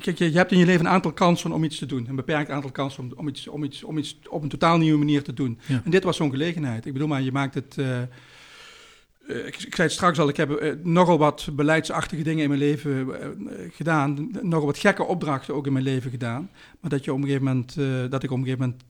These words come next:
Speaker 1: deze kans kreeg en hem zag. En hem vervolgens ook, ehm, in een paar weken gewoon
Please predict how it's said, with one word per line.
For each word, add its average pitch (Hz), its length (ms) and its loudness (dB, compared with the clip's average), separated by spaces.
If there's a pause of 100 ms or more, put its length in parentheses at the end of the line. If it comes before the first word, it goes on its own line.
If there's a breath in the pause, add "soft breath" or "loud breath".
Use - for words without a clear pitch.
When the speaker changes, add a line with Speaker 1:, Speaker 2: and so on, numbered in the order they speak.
Speaker 1:
deze 170 260 6
kans 160 380 4
kreeg 175 500 0 (600 soft breath)
en 151 120 -4
hem 143 120 2
zag. 160 500 4 (440 soft breath)
En - 120 -6
hem 139 80 0
vervolgens 131 480 -2
ook, 127 360 -6
ehm, 123 400 -2
in 123 260 -6
een 135 60 -8
paar 131 220 0
weken 127 300 -2
gewoon 123 640 -4